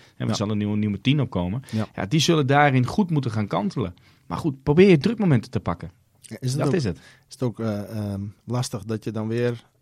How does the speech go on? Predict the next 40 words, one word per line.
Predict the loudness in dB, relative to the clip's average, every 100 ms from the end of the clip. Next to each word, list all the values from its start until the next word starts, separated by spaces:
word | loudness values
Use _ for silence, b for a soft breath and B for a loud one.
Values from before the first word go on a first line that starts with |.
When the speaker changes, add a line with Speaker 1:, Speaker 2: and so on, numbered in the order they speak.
| _ _
Speaker 2:
iets | -6 -4
op | -6
het | -2
middenveld | 0 2 2 0
moet | 0 -2
veranderen? | -2 0 0 -2 -6
Speaker 1:
Ja. | -2 -2 -2
Speaker 2:
Nu | -4 -4
door | 0 0 0
Speaker 1:
Nou | 0
ja, |
Speaker 2:
weer | 2 4
Speaker 1:
lastig | 4
Speaker 2:
schorsing | 4 6 6
Speaker 1:
niet, |
Speaker 2:
dan? | 6
Speaker 1:
maar | 4
het | 4 0
is, | -2
het | -4 -2
is | -2 0
niet | 2 2
prettig, | 2 0 2
want | 2 2
je | 4
wil | 4 2
ergens | 0 -2
naartoe | -2 -2 2
werken. | 2 0 -2
En | -4
ik | -2
denk | -2 0
dat | -2
je | -2
al | -4
twee | -2 0 2
weken | 0 0
lang | -2 -2
laat | 0 0
zien, | 2 2 2